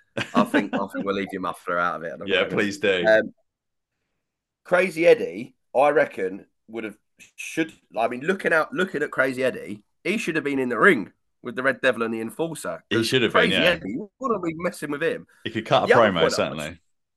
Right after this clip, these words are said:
Speaker 1: the other point I wanna make is they've advertised War Games from November the twenty-fifth.
Speaker 2: Yeah.
Speaker 1: Right? Starrcade on the twenty-sixth.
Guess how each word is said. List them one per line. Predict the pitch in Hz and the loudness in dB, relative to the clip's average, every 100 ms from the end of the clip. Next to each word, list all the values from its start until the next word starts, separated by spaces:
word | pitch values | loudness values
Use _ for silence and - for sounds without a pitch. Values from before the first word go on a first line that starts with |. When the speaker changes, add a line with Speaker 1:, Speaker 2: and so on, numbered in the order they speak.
| _ _ _ _ | _ _ _ _
Speaker 1:
the | 285 | -6
other | 359 370 | -4 -6
point | - 110 82 | -10 -8 -8
I | |
wanna | 92 | -12
make | 78 82 - | -12 -12 -12
is | 123 135 - _ _ _ _ _ _ - | -14 -14 -16 _ _ _ _ _ _ -6
they've | 370 | -6
advertised | 392 392 311 269 208 | -6 -6 -6 -6 -8
War | 214 196 | -6 -6
Games | - - - - - - _ _ - | -6 -12 -16 -20 -20 -20 _ _ -8
from | 160 156 | -4 -2
November | 160 170 175 170 | 0 0 -2 -6
the | 160 | -10
twenty-fifth. | 156 151 135 - 135 123 82 - - _ _ _ | -8 -6 -6 -12 -12 -10 -12 -14 -20 _ _ _
Speaker 2:
Yeah. | 95 80 69 | 2 2 0
Speaker 1:
Right? | 101 - _ _ _ _ _ _ | -8 -10 _ _ _ _ _ _
Starrcade | - 175 180 165 160 135 | -6 0 0 0 -2 -2
on | 127 | -4
the | 123 | -6
twenty-sixth. | - 113 101 - 82 - | -6 -8 -10 -12 -14 -16